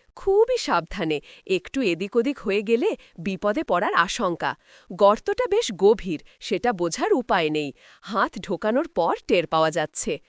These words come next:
না, হাতে নাগাল পাওয়া যাচ্ছে না। খরগোশ তখন লেজটা ঢুকিয়ে দেয়। এই গল্প যে সময়ের, সেই আদ্যকালে খরগোশের লেজ এত ছোট ছিল না,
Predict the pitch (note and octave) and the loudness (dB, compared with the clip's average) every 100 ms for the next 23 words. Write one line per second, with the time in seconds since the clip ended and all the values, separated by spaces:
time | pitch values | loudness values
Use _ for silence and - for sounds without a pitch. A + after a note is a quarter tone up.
0 | _ _ F#3 D3+ F#3 D4 _ _ - D#3+ | _ _ -2 0 0 -6 _ _ -2 0
1 | E4 G#3 D#3 E3+ C4+ E3+ D#3 G#3+ D3+ C#3+ | 0 0 0 0 0 2 2 0 -2 -2
2 | - D#4+ - - _ - _ - A#3 A#3+ | -4 0 -2 -2 _ -20 _ -2 -2 0
3 | G#4 - - - A#4 A4 G3+ A#3+ B3 - | -2 0 -2 0 -2 0 2 0 0 -2
4 | F3 E3 D#3+ F3+ D#3+ D3+ C#3 C#3 _ _ | -2 -2 -6 0 0 2 -4 -6 _ _
5 | _ G#3 G3+ D4 G3+ E3 E3+ D#4 A3 F3+ | _ 2 4 2 2 0 0 -4 -4 -2
6 | F#3+ - E3+ E3 D4 C#4+ D3+ - _ - | -2 -2 -2 0 0 0 -4 -12 _ -6
7 | D#4 G4+ - F3 E3 F#3 F4 F3+ C3+ D3 | 0 0 2 0 2 -6 -2 -2 0 -4
8 | - _ - G#3 G3 B3 E4+ A4 D4+ G3+ | -6 _ -10 -2 -2 -2 -2 0 2 2
9 | E4+ C#4 - F3 G3 A4+ G#4+ A#3+ F#3+ A4+ | 2 0 -2 -2 0 -2 -2 -4 0 0
10 | - B3 E3+ D#3 | 0 0 2 0